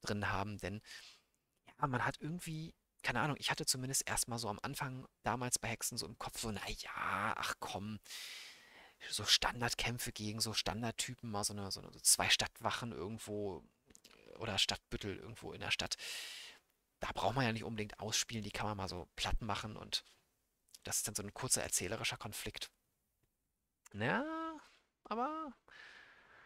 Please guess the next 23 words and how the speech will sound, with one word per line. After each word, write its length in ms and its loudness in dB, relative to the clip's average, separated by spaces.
man 140 0
muss 140 4
schon 200 2
sagen, 520 2
wenn 120 2
man 180 4
möchte, 340 4
kann 160 -4
man 140 -2
da 80 -2
durchaus 640 2
auch 200 -4
Kämpfe 480 -4
richtig 300 -4
ausgestalten. 720 -2
Und 340 -2
dass 160 0
man 160 -2
dazu 340 4
hier 160 -2
die 80 -2
ganzen, 480 -4
äh, 260 -2